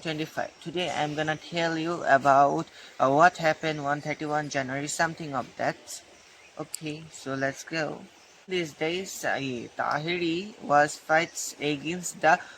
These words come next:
Urbans that started on this day. And number two is, uh, America Queen Elizabeth, uh, Congress her one, uh, factory one thirty-one January.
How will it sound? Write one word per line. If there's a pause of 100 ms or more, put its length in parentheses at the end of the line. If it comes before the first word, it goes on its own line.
(140)
Urbans (440)
that
started (100)
on
this
day. (360)
And
number
two
is, (260)
uh, (180)
America
Queen
Elizabeth, (300)
uh,
Congress
her
one,
uh,
factory
one
thirty-one
January.